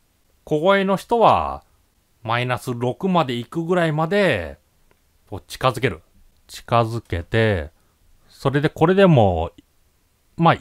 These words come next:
私は行きますけど、行かない人は、このボリューム調整を上げてください。これでラジオのような音、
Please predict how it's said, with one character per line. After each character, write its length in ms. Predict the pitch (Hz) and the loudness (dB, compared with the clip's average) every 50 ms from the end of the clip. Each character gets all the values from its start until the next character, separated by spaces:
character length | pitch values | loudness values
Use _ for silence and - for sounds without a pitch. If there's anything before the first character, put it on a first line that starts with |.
| 80 98 | -6 -6
私 320 | 165 135 151 - 180 - 196 | 0 0 0 0 -2 -4 0
は 100 | 196 190 | 0 0
行 100 | 170 - | 2 2
き 40 | 165 | 2
ま 120 | 185 175 | 0 0
す 60 | - | 0
け 60 | - | -2
ど、 100 | 139 101 | -4 -4
行 80 | 90 92 | -4 -4
か 120 | - 113 | -2 -2
な 140 | 117 120 120 | 0 0 -2
い 40 | 120 | -2
人 220 | 110 - - 190 | -4 -6 -4 0
は、 340 | 185 165 117 87 78 71 73 _ _ _ _ _ _ _ _ _ _ _ | 2 4 4 2 0 -4 -10 _ _ _ _ _ _ _ _ _ _ _
こ 100 | - - | -8 -6
の 60 | 101 | -6
ボ 240 | 87 85 92 107 110 | -6 -2 0 0 2
リ 80 | 113 117 | 4 4
ュ 60 | 120 | 2
ー 20 | |
ム 140 | 117 117 107 | 2 2 0
調 220 | - 131 117 95 | 0 -2 -2 -2
整 200 | - - - 82 | -2 -4 -4 -4
を 460 | 92 120 147 151 127 92 76 73 - _ _ _ _ _ - | 0 2 4 4 2 2 0 -6 -12 _ _ _ _ _ -10
上 140 | - 90 82 | -10 -10 -8
げ 100 | 90 90 | -8 -10
て 80 | - | -8
く 80 | 85 104 | -6 -4
だ 100 | 95 87 | -4 -4
さ 120 | - 104 | -4 -4
い。 100 | 92 - - - - - - - _ _ _ - | -6 -8 -12 -20 -20 -20 -20 -20 _ _ _ -8
こ 140 | - - 143 | -4 -2 -2
れ 60 | 160 | 2
で 140 | 165 190 180 | 2 2 4
ラ 200 | 143 160 175 165 | 4 4 4 4
ジ 100 | 151 147 | 4 2
オ 100 | 127 113 | 4 4
の 100 | 110 110 | 2 2
よ 120 | 110 104 | 2 0
う 40 | 98 | 0
な 100 | 85 78 | -2 -4
音、 340 | 78 76 73 69 69 73 | -6 -8 -8 -12 -12 -14